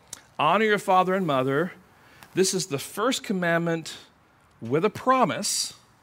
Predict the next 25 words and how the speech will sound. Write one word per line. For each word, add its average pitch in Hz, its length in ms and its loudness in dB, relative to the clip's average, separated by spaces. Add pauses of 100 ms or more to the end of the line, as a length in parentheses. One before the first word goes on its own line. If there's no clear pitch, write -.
right? 185 300 0 (100)
The - 80 -20
commandment, 175 560 0 (720)
promise. 156 720 0
We're 110 120 -10
talking 156 280 2
here 160 120 0
about 160 180 4
the - 80 -16
promise. 151 640 0 (840)
"That 180 400 6
it 196 200 0
may 196 280 4
go 220 260 2
well 208 360 6
with 156 260 2
you, 117 440 -2 (800)
that 165 200 4
you 175 340 4 (160)
may 151 420 4 (300)
live 214 520 4
long 185 720 4
in 180 460 0 (320)
the 151 100 2
land." 147 600 4